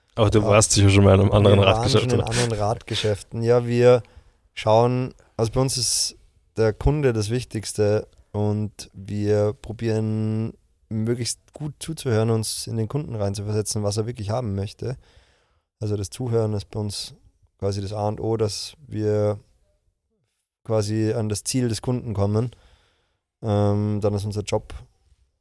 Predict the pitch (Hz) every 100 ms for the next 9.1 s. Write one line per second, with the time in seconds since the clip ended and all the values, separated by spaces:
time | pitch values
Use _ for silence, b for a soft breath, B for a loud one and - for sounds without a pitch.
0 | _ - 107 98 107 - 127 123 120 104
1 | 110 107 104 - - _ _ - 101 101
2 | 104 104 104 - 107 104 101 101 104 104
3 | 104 _ _ _ _ _ _ _ - -
4 | _ _ _ _ _ - 98 107 - 104
5 | 101 101 110 98 _ _ _ _ _ 127
6 | 117 110 107 120 127 135 135 131 123 123
7 | 139 - 113 - - - 120 147 143 135
8 | 127 - 117 135 147 151 - 110 151 -
9 | -